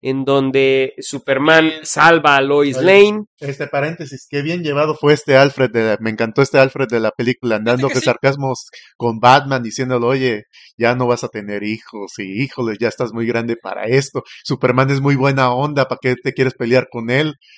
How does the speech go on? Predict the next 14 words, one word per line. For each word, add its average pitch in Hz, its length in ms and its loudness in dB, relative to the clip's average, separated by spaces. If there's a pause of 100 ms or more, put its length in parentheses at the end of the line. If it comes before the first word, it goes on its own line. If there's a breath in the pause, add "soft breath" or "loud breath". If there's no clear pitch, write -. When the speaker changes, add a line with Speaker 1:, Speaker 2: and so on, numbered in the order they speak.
(140 soft breath)
Speaker 3:
Prácticamente 139 960 0 (340)
era 135 220 2
la 123 500 0
ra-, 127 280 0
la 120 120 2
voz 147 200 2
de 160 80 4
la 135 120 4
razón 131 300 -2
en 156 100 0
la 135 140 0
película. 131 400 0
Speaker 2:
Exactamente, 254 520 -6
sí. 240 220 -16